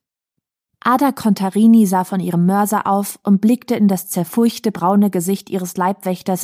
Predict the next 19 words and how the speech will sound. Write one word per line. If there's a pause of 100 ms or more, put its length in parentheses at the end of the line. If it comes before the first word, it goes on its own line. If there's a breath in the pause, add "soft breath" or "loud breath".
Imre
Talarico. (840)
„Wie
kommst
du
darauf?“ (960)
Imre
legte
sein
Schnitzmesser
auf
den
Arbeitstisch
der
Kräuterkammer, (320 loud breath)
begutachtete
den
halbfertigen
Löffel